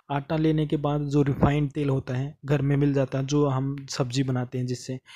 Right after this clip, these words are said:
रिफाइंड तेल बोलते हैं जिसको, <clears throat> दो तीन बूंद, तीन बूंद आप आटे में डालिएगा दोस्तों। आटे में डाल करके उसको ऐसे टाइट कर लीजिएगा और ताकि वो हुक में लाने के लायक हो। यदि, यदि आपके पास, अ,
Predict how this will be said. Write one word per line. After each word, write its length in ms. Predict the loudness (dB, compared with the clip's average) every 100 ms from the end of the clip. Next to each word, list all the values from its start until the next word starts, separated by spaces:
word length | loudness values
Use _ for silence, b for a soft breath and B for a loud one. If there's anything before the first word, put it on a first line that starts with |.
| B -2
रिफाइंड 440 | 4 4 4 -2
तेल 280 | -2 -4 -6
बोलते 320 | -4 -4 -4 -8
हैं 60 |
जिसको, 320 | -8 -10 -14 -16 B B B
<clears throat> 1120 | -4 0 0 -2 -10 _ _ _ _ _ -4
दो 200 | 4 6
तीन 320 | 6 2 0
बूंद, 260 | 2 0 -2 _ -2
तीन 260 | 2 2 4
बूंद 240 | 2 2
आप 180 | -2 -4 -6
आटे 260 | -6 -4 -4
में 100 | -4
डालिएगा 360 | -4 -4 -4
दोस्तों। 300 | -6 -6 -10 -16 B B B
आटे 240 | -8 -4 -4
में 120 | 0
डाल 180 | 0 -2
करके 280 | -4 -4
उसको 400 | -4 -4 -4 -6 -2
ऐसे 260 | -4 -4 -6
टाइट 260 | -2 -2 -2
कर 180 | -2 -2
लीजिएगा 400 | 0 0 -2 -4 _ _ _ -8
और 200 | -8 -4
ताकि 220 | -6 -4
वो 100 | -2
हुक 300 | 2 2 2
में 100 | -2
लाने 260 | -2 -2 -6
के 100 | -4
लायक 280 | -4 -4 -4
हो। 140 | -10 -14 B B -4
यदि, 400 | -4 0 -4 -4 -10 b b -6
यदि 320 | 0 0 2
आपके 300 | 0 0 -4
पास, 440 | -4 -2 -4 -6 -12
अ, 320 | -6 -4 -4